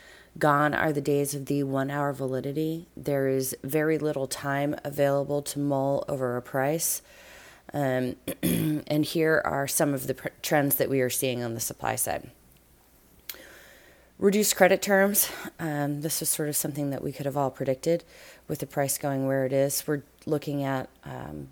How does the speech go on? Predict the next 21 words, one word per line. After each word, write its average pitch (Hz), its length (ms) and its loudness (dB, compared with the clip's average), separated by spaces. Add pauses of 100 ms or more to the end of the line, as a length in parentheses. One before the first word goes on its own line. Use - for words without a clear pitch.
where 151 120 2
you 139 100 0
used 139 280 -2
to 147 80 -6
get 143 240 -2
thirty 139 260 0
days. 135 500 2
Now 135 280 0
a - 20 -2
lot 131 220 -2
of 131 80 -4
suppliers 131 500 -2
have - 120 -10
cut - 280 -2
everybody, 139 600 0 (840)
uh, - 180 -12
so - 140 -6
don't 143 180 -2
take - 140 -6
it - 80 -4
personally, 151 560 0